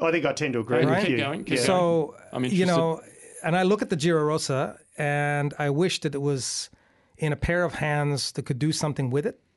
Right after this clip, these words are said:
Speaker 3: It's a
Speaker 2: That's
Speaker 3: brilliant event.
Speaker 2: It's a brilliant event, and I think that the Women's Tour and the U C I would be better placed to just put all of their resources into making that the greatest women's cycling race <laughs> each year.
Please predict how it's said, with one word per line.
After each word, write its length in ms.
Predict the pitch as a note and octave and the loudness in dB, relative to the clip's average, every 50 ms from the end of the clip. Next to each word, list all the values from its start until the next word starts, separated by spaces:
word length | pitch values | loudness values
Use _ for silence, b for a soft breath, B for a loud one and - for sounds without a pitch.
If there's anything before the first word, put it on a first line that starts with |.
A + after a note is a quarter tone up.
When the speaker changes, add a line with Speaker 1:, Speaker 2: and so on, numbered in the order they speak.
| - | -8
Speaker 3:
It's 120 | - C3 C#3+ | -6 -4 -4
a 20 | C#3+ | -4
Speaker 2:
That's 60 | C3 - | -6 -4
Speaker 3:
brilliant 380 | - F3+ E3+ E3 F3+ F3 D#3 | -4 0 0 0 0 0 -2
event. 300 | C#3 A#2+ B2 A2 F2+ - - | -2 -2 -2 -4 -4 -4 -4
Speaker 2:
It's 160 | D#3 B2 - | -6 -4 -2
a 40 | C#3 | 0
brilliant 280 | B2 D#3 F3+ G3 G3 F#3 | 0 2 2 4 2 2
event, 340 | D3 D#3 D#3+ G#3 C4+ - - - | 2 2 0 0 -2 -6 -12 -6
and 160 | - D#3 D3+ D#3 | -2 0 0 0
I 80 | D#3 | 0
think 360 | D3+ - E3+ D#3+ D#3+ - - - - | 0 0 0 0 0 -2 -10 -12 -4
that 360 | D3 D3+ D3+ D3 D3+ _ - | -2 -2 -2 -2 -4 _ -2
the 60 | E3 | 0
Women's 300 | D3 E3 F#3 G3 F#3 - - | 2 2 2 2 2 0 -2
Tour 340 | - D3+ D3 D3 E3 - - | -2 0 0 0 0 -2 -4
and 140 | D3+ C#3+ C#3+ | -4 -4 -2
the 60 | C#3+ | 0
U 120 | D3 D#3 | 0 0
C 220 | D3 - - D3 C#3 | -2 0 -2 -2 -2
I 320 | C#3 C#3+ C#3 C#3+ C#3 C#3+ - b b b b b b b b b | 0 -2 -2 -2 -4 -6 -8 b b b b b b b b b
would 220 | D3+ C#3+ D3+ C#3 B2+ | -2 -2 -2 0 0
be 80 | C#3+ | -2
better 260 | C3 B2 C#3+ D3+ E3+ | -2 0 0 0 0
placed 540 | E3 - - D3 C3+ C3+ B2+ - - - - - - - | -2 -2 -4 -2 -2 -2 -2 -2 -6 -8 -10 -16 -16 -6
to 100 | - C#3+ | -6 -4
just 220 | B2 C3 C3 - - | -2 -2 -4 -4 -2
put 240 | - D#3 D3 - - _ | -4 -4 -4 -6 -10 _
all 280 | - E3 D#3 E3 E3 E3 | -2 0 2 2 2 2
of 80 | D3+ | 0
their 140 | C#3 D3+ C#3+ | 0 0 0
resources 720 | C#3 C#3+ C#3 - - C#3+ C3 C3 B2 - C3+ B2+ A#2 A#2 - | 0 0 0 -2 -2 -2 -2 -2 -2 -4 -4 -4 -6 -6 -6
into 300 | - C#3 C3 B2+ - C3+ | -4 -4 -4 -2 -2 -2
making 360 | C3 C3 B2+ - C3+ C3 B2+ | 0 -2 -2 -2 -2 -4 -2
that 360 | B2+ B2 B2 B2 - - - _ _ _ _ _ _ _ _ _ - | -2 -4 -4 -6 -8 -12 -18 _ _ _ _ _ _ _ _ _ -6
the 100 | C#3+ C3+ | -6 -2
greatest 440 | A#2+ C3 C#3 C#3+ D3 D3+ D3 - | 0 0 0 0 0 0 -2 -2
women's 280 | D3 C3+ C3+ C3 B2+ A#2+ | -2 -2 0 0 -2 -2
cycling 380 | - - B2+ B2 - B2+ A#2 A#2 | -2 -4 -4 -4 -4 -4 -4 -4
race 400 | A#2 A#2+ A#2+ A2+ - - - - - | -4 -4 -4 -4 -4 -6 -6 -10 -12
<laughs> 60 | - | -12
each 320 | - - - E3+ - - | -12 -10 -8 -8 -8 -6
year. 380 | - C3 B2 - - A#3 G#3 - | -4 -4 -6 -6 -4 -8 -8 -8